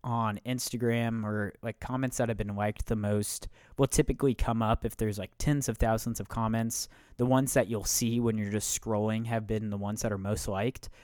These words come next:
So anyway, this person likes or comments on, on Britney's post and says, "Hey, Britney, wear yellow in the next video or post that you make to let us know if, if you need help."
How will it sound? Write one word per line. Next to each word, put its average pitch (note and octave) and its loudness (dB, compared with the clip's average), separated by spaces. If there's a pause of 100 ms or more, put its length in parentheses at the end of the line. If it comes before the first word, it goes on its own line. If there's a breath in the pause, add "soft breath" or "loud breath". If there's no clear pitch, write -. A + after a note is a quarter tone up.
(160 soft breath)
So D3 6
anyway, E3 6
this C#3+ 2
person E3 2 (100)
likes A#2+ 0
or A#2+ 0
comments C#3 0
on, G#2+ -2 (300 soft breath)
on A2+ -2
Britney's A#2+ -2
post C#3 2
and A2+ -8
says, G#2 -2 (800 soft breath)
"Hey, G3 8
Britney, C#3 4 (160)
wear D3 4
yellow A#2 2 (1040)
in D3 4
the C#3 4
next C3 2
video B2 4
or A2 2 (120)
post A#2+ 4
that C3+ 2
you C#3+ -2
make D3 0 (280)
to C#3 2
let C3+ 4
us C3 0
know A#2+ 4
if, - -6
if C3 -4
you A#2 -2
need G#2+ -6
help." - -6